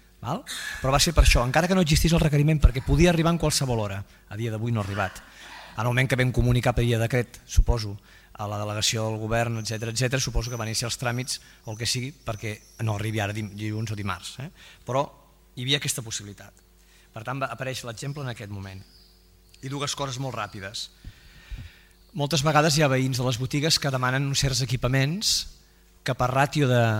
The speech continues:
d'habitants, a les, a, els, l'equipament, sobretot que depenen d'altres administracions, no, en aquest moment no, ni la normativa catalana ni espanyola permet que es facin al nucli de les botigues.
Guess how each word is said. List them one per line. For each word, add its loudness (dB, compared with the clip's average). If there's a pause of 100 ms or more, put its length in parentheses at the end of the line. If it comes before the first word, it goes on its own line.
(120)
d'habitants, 0 (640)
a -8
les, -2
a, -8
els, -2
l'equipament, -2
sobretot 0
que 0
depenen 0
d'altres 0
administracions, 2 (500)
no, 4
en -6 (160)
aquest 2
moment 4
no, 6 (180)
ni 0
la 4
normativa 4 (360)
catalana 0
ni -2
espanyola 0 (320)
permet -4
que -6
es -4
facin -4
al -4
nucli -4
de -2
les -4
botigues. -12